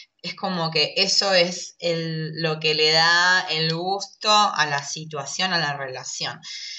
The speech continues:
Si estás conociendo a esta persona, déjame decirte, o sea, que si es algo muy reciente, que está súper interesada, interesado en vos,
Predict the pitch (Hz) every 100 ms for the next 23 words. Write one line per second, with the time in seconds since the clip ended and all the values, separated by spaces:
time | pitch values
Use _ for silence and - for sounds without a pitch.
0 | - - - 269 453 554 392 233 269 214
1 | - 160 - 190 220 180 170 180 175 165
2 | 170 175 190 185 - _ _ - - 165
3 | 135 147 - - - 151 165 170 165 160
4 | 156 165 170 165 160 - 160 156 180 151
5 | 135 - 160 175 185 - - - 233 254
6 | 208 175 165 151 147 - 170 170 170 165
7 | 160 151 139 - - 156 160 165 151 143
8 | 147 165 180 -